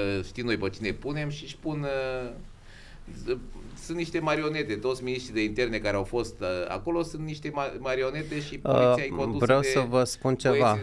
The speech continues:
Speaker 1: din eșalonul doi.
Speaker 2: Eu n-aveam o părere foarte bună despre Predoiu, dar să știți că e admirabil la conducerea Ministerului de Interne, a făcut niște reforme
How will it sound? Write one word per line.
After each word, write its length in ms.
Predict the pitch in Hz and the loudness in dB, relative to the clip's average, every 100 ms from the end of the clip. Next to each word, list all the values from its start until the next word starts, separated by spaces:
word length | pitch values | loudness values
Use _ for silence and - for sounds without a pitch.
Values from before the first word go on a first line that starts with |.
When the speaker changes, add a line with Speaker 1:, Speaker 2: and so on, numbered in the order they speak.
| 135 | -2
Speaker 1:
din 80 | |
eșalonul 420 | 127 135 135 131 120 | -2 0 0 0 0
doi. 280 | 117 82 71 | 2 0 -2
Speaker 2:
Eu 180 | - 123 | 2 4
n-aveam 360 | 127 139 143 135 | 6 6 6 4
o 80 | 117 | 4
părere 340 | 117 107 107 | 2 4 4
foarte 320 | 101 107 101 | 4 2 2
bună 240 | 104 101 104 | 2 4 4
despre 320 | 98 - 107 | 2 2 2
Predoiu, 400 | 98 101 98 123 | 4 4 6 4
dar 140 | 120 | 4
să 140 | 113 117 | 0 -2
știți 280 | - 127 | -2 -2
că 120 | - 123 | 2 4
e 180 | 120 | 6
admirabil 760 | 123 120 123 117 120 98 90 90 | 4 4 4 6 4 4 2 4
la 360 | 90 87 87 - | 4 4 2 -2
conducerea 420 | 98 95 95 104 | 0 2 2 2
Ministerului 360 | 95 95 101 98 | 2 2 0 2
de 80 | |
Interne, 300 | 92 90 98 | 2 2 2
a 40 | 101 | 2
făcut 280 | - - 101 | 0 0 2
niște 240 | 101 101 | 2 2
reforme 720 | 98 95 - 101 98 92 87 | 4 2 2 2 4 2 2